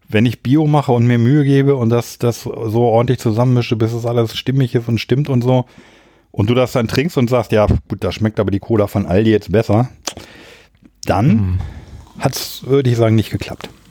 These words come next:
Speaker 2: Nö, also sie, sie schmeckt interessant. Ich glaub, das Wort, das, das trifft so, aber nö,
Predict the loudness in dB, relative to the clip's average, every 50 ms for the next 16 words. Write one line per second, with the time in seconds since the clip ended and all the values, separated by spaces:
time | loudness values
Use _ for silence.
0 | _ -20 -20 -20 -12 _ 0 0 2 0 0 -4 -8 -12 -6 -4 0 0 2 2
1 | 2 2 2 0 -2 -2 -2 -2 -2 -2 -2 -2 -2 0 -2 0 0 0 0 0
2 | -2 -2 -2 -2 -2 -2 -2 -4 -2 -2 -2 0 0 -2 0 -2 -4 -4 -6 _
3 | -4 -4 -4 -4 -6 -6 -6 -6 -4 -2 -2 0 0 0 2 2 2 2 2 2
4 | 2 2 0 0